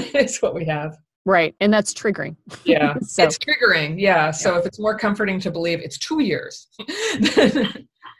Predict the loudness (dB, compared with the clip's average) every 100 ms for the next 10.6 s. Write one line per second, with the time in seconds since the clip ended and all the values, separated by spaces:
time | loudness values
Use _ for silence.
0 | -20 -6 2 6 6 6 6 6 6 2
1 | 4 4 6 6 4 4 4 4 2 2
2 | -4 -2 0 4 6 6 4 0 -2 -2
3 | -4 -4 -4 -8 -4 -4 -4 -4 -8 -8
4 | -12 -6 0 2 4 2 0 -6 -6 -2
5 | 2 2 4 4 4 4 0 -10 _ -4
6 | 0 2 2 2 2 2 2 0 -2 -4
7 | 0 2 2 2 -4 -6 -8 -4 -2 2
8 | 4 4 0 0 0 0 -4 -6 0 0
9 | 0 -4 -4 -6 -6 -4 -2 0 0 2
10 | 0 0 0 4 2